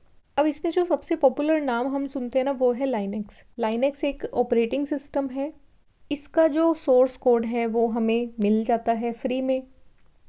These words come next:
हमें उसके लिए अलग से पैसे नहीं देने पड़ते।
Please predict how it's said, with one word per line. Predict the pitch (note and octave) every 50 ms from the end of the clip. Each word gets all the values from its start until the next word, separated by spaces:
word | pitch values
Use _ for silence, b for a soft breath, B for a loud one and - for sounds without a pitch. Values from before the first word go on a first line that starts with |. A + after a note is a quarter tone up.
| - - -
हमें | C4+ B3+ C4
उसके | C4+ C4+ C4+ - - C4+
लिए | C4 B3+ C4+
अलग | B3+ B3 B3 A#3+
से | - C4+
पैसे | B3+ - A3+ A3+ A3+ - C4+
नहीं | B3+ A#3+ A3+ G#3+ B3+ B3
देने | B3+ B3 A#3+ B3
पड़ते। | A#3 A#3+ A3+ G#3 G#3+ A#3 A#3+ A#3+